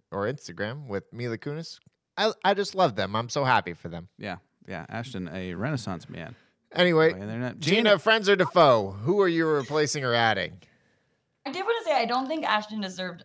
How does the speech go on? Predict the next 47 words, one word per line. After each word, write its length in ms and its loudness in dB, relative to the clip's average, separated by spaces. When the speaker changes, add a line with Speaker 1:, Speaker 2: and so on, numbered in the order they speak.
Speaker 3:
um, 260 -2
a 80 -8
Razzie 440 -2
for 120 -16
this. 300 -12
I 100 -8
feel 160 -10
like 180 -4
that 180 0
was 260 -10
them 280 -4
just 180 -16
kinda 160 -14
being 220 -10
like, 220 -10
"He's 220 -20
in, 280 -8
he's 160 -18
doing 240 -8
really 220 -6
well. 320 -2
Why 180 -2
would 120 -6
he 120 -16
do 180 -14
this?" 300 -8
But 140 -2
Speaker 2:
Right. 80 -2
Speaker 3:
I 40 -4
thought 120 -2
he 80 -8
was 160 -12
pretty 220 -14
good 300 -4
in 140 -12
his 160 -20
role. 320 -14
Speaker 1:
Yeah. 220 0
Speaker 3:
It 60 -10
wasn't, 180 -8
it 80 -18
wasn't 260 -8
terrible 300 -10
for 160 -16
me. 320 -18
Um, 200 -4
and, 160 -2